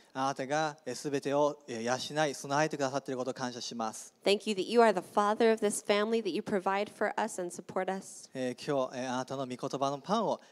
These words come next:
Speaker 1: えー、今日一緒に食べます。
Speaker 2: We'll eat the bread of your word this morning.
Speaker 1: ね、この食卓、あなたが祝福してください。
Speaker 2: Please bless this table.
Speaker 1: イエス・キリストの皆によってお祈りいたし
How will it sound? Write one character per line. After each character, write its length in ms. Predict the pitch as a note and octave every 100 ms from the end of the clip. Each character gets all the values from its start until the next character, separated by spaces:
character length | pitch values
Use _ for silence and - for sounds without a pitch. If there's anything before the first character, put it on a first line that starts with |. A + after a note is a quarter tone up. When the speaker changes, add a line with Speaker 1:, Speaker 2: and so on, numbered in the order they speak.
| _
Speaker 1:
え 80 | A2
ー、 80 |
今 80 | -
日 80 | G#2+
一 60 | -
緒 180 | -
に 100 | C3+
食 120 | E3+ E3
べ 100 | D3
ま 160 | C3+
す。 240 | - - _
Speaker 2:
We'll 180 | F3+ F#3
eat 300 | G#3 G#3 -
the 80 | F#3
bread 480 | D#3+ - G#3 A3 G3+
of 100 | F#3
your 140 | F3
word 260 | E3+ G3 G3+
this 180 | G3
morning. 420 | G3 G3 G#3 A3 A3+ _
Speaker 1:
ね、 100 | C3
こ 140 | -
の 100 | C3+
食 280 | A#2+ B2 -
卓、 260 | C#3 C3+ B2
あ 40 |
な 140 | C3+
た 120 | C#3 D3
が 100 | E3
祝 220 | - B2+
福 180 | - B2
し 60 |
て 80 | A#2
く 40 |
だ 60 | G#2
さ 40 |
い。 20 | G#2 B2+
Speaker 2:
Please 420 | B2 A2+ G#3+ G3
bless 380 | F#3+ F#3+ G3 -
this 240 | F#3+ -
table. 400 | - F#3 E3 E3+ E3 _ _
Speaker 1:
イ 60 | B2
エ 40 |
ス・ 80 | A2
キ 120 | B2+
リ 40 |
ス 60 | A#2
ト 80 | D3+
の 120 | F3
皆 180 | C#3+ C3
に 60 | B2
よ 60 |
っ 20 | A2+
て 240 | - E3+
お 100 | A#2
祈 80 | A2
り 60 | G#2
い 20 |
た 120 |
し 100 | G2+